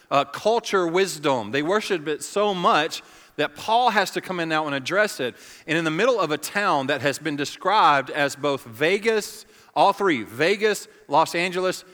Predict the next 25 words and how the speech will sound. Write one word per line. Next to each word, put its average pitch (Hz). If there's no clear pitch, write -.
and 180
New 175
York 160
combined 147
in 127
one, 156
the 110
Romans, 175
the 120
Greeks, 165
and 143
the 135
Jew, 143
God 214
sees 185
fit 175
through 247
Paul 147
to -
plant 170
a 143
city 214
within 165
a 139
city, 123